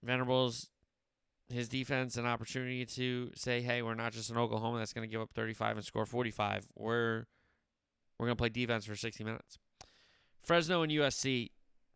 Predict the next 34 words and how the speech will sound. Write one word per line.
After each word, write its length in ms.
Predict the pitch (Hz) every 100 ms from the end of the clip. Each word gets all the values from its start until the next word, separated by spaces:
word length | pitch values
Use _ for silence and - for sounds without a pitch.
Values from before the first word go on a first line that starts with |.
| _ _ _ _ _ _ _ _ _ _ _ _ _ _ _ _ _ _ -
This 140 | 131
could 100 | 165
be 100 | 139
a 80 | 123
really, 240 | 120 117
really 200 | 113 113
fun 260 | 104 110 104
game. 420 | 107 107 104 107 _ _ _ _ -
Um, 600 | 110 107 107 107 107 107 _ _ _ _ _ _ _ 113
I 80 |
expect 440 | 117 - - 135 -
Fresno 800 | - 127 123 120 117 117 113 107 _ _ _ _ _ _ _ _ _
to 120 | 110
score, 640 | - - 135 135 135 139 -
but 120 | - 113
I 80 |
think 160 | 110 110
U 120 | 110
S 120 | 107 -
C 100 | 107
is 80 |
just 200 | 104 95
gonna 120 | - -
score 240 | - - -
more. 220 | - - _ _ _ _ _ _ _ _ -
Um, 460 | 113 - - - - _ _ _ _
that's 180 | 110 -
kinda 200 | 110 104
how 140 | 101
I 100 | 98
see 180 | 95 104
that 200 | 98 101
game 140 | - -
going. 280 | - 65